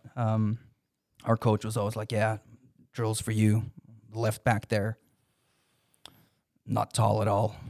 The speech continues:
Just, <laughs> just play long ball on drills and you'll, you'll beat him in every header." And, and that was it. And he had, like, yeah, it was five-foot-six and weighed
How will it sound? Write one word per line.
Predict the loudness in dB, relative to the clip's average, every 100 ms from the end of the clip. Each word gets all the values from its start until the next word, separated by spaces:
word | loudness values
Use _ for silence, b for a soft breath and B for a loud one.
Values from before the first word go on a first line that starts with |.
| -14 -6
Just, | -2 -2 -4 -6
<laughs> | -4
just | -2
play | 6 8
long | 10 8 8
ball | 8 8
on | 6
drills | 6 4 4
and | 4
you'll, | 4 2
you'll | 2 0
beat | 2 4
him | 6
in | 4 4
every | 4 4
header." | 4 4 4 2 -2 -8 -6
And, | -2 0 0 -2 -4
and | -4
that | 0
was | 2 2
it. | 2
And | 2
he | 2
had, | 2 2
like, | -2 -6
yeah, | -4 -2
it | -2
was | -2
five-foot-six | -2 -2 -2 -6 0 2 2 0 -4
and | -2 -2 -4 -10 -20 _ _ -8
weighed | -4 -4 -4